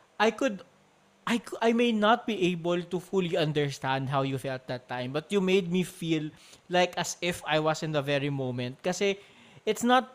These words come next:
it's not really hard to basically transfer the emotions to other people, especially kung ganun ka genuine. Kasi I,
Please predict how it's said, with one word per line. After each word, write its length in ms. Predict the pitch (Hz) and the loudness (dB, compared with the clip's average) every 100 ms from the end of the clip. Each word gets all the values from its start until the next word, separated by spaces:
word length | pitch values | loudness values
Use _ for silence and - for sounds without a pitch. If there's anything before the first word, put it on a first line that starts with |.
| - | -8
it's 240 | 214 - | -6 2
not 160 | 226 220 | 2 2
really 380 | 208 196 190 175 | -2 -2 0 2
hard 320 | 151 190 214 - - | 2 2 0 -10 -6
to 80 | |
basically 640 | 190 208 196 202 196 180 170 - | -2 0 -2 0 0 0 -4 0
transfer 560 | 180 156 160 - 180 | 2 2 -2 -2 0
the 160 | 160 139 | 2 0
emotions 560 | 147 139 139 151 143 | 0 -2 -2 -4 -6
to 80 | - | -4
other 240 | 139 147 143 | 0 0 -2
people, 400 | 135 131 139 135 | -6 -6 -6 -4
especially 560 | 147 - 175 165 180 | -4 -2 -2 2 0
kung 240 | 180 185 175 | 2 2 4
ganun 240 | 175 170 | 2 2
ka 160 | 165 170 | 0 0
genuine. 720 | 135 143 139 139 135 135 165 - _ _ - _ | 0 0 0 -2 -2 -2 -4 -8 _ _ -20 _
Kasi 160 | - 247 | -4 -2
I, 320 | 311 269 214 | 4 4 2